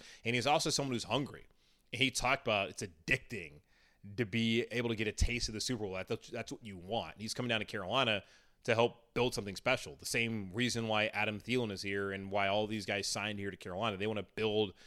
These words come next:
something special, and they look at the coaching staff and the potential of what they're gonna get in a rookie quarterback, and they th-, believe that they can rule the N F C South. And Miles Sanders is among those people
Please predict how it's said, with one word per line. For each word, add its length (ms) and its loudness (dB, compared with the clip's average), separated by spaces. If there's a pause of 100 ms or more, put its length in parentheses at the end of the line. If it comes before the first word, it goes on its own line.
(140)
something 300 -4
special, 440 -4
and 80 -12
they 160 -4
look 320 -2
at 100 -2
the 80 -12
coaching 360 -2
staff 460 -4 (420)
and 380 -2
the 80 -8
potential 720 -2
of 60 -6
what 100 -2
they're 120 -2
gonna 140 -2
get 180 2
in 60 -6
a 60 0
rookie 280 -4
quarterback, 680 -2 (280)
and 120 -4
they 100 4
th-, 180 -12
believe 500 0
that 280 -6
they 440 0 (280)
can 380 -8 (140)
rule 260 0
the 140 2
N 60 2
F 80 -4
C 140 -10
South. 460 -2 (640)
And 60 -4
Miles 240 4
Sanders 300 4
is 100 -6
among 380 2
those 240 -2
people 560 -2